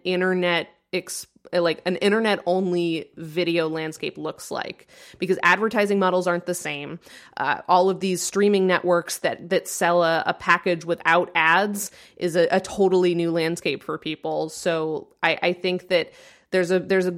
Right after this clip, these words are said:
a big shift going on right now in, insofar as, like, what people are expecting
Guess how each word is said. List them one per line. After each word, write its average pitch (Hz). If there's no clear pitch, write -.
a 196
big 208
shift 190
going 165
on 156
right 156
now 156
in, 160
insofar 185
as, 160
like, 147
what 175
people 185
are 160
expecting -